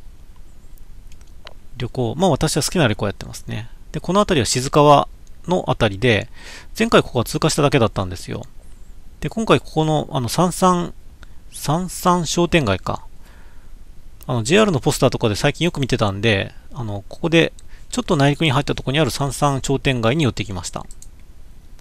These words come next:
で、これはまだあの、海沿いの方ですね。で、ここなんかあの、このボロボロになった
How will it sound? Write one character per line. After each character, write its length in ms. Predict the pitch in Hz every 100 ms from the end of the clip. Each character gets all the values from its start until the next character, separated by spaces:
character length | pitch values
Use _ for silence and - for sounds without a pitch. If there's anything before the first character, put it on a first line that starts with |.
| - - - - - - - - - - - - - - - - - - - -
で、 160 | 143 143
こ 160 | -
れ 80 | 170
は 120 | 185
ま 120 | 185
だ 100 | 165
あ 60 | 123
の、 80 | 110
海 120 | 131
沿 100 | 147
い 20 |
の 80 | 147
方 140 | 117 98
で 80 |
す 120 | 101 -
ね。 240 | 101 101 113 - - - - - - - - - -
で、 100 | -
こ 120 | 127 -
こ 80 |
な 80 | 185
ん 80 | 196
か 120 | 151
あ 40 | 127
の、 380 | 113 104 104 - - - - - - - -
こ 140 | 135
の 100 | 123
ボ 140 | 107 135
ロ 80 |
ボ 100 | 165
ロ 80 | 175
に 60 | 175
な 80 | 175
っ 40 |
た 460 | - 131 107 104